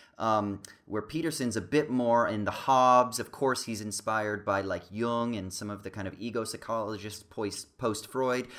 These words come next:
But I think then the kind of, like, the, the Rousseauian influence is like, no, actually human beings, um, are capable far much more. Maybe they're more inclined toward, maybe they're essentially good,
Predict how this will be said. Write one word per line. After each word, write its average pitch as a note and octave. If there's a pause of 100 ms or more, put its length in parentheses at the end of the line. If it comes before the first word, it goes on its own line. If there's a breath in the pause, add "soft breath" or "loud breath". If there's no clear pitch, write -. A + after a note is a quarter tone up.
(200 loud breath)
But C#3
I C3+
think D3+
then C3+
the A#2+
kind C3
of, A2
like, A2
the, G#2+
the G2+
Rousseauian G#2+
influence F#2+
is A2
like, G#2+
no, C#3+
actually B2
human D3+
beings, C3+ (300 loud breath)
um, A2
are G#2+
capable A2+ (200)
far D#3+
much C3+
more. A2+
Maybe C3+
they're A#2+
more A#2
inclined C3
toward, G2
maybe C#3+
they're A#2+
essentially G2+
good, G#2+